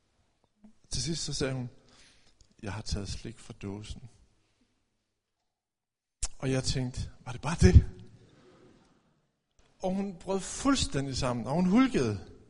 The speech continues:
og var så ked af det. Og så kiggede hun op, og så så hun, at far var der jo stadigvæk.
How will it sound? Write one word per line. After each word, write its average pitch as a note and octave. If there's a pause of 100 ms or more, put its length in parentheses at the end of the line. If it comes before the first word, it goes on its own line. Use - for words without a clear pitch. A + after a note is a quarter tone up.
(360)
og -
var E3+
så F3
ked E3+
af C3+
det. B2+ (1700)
Og D#3
så G3+
kiggede F#3+
hun E3
op, D#3 (1160)
og D3
så G#2
så G#3
hun, A2 (720)
at C3+
far -
var D#3
der C#3
jo B2+
stadigvæk. D3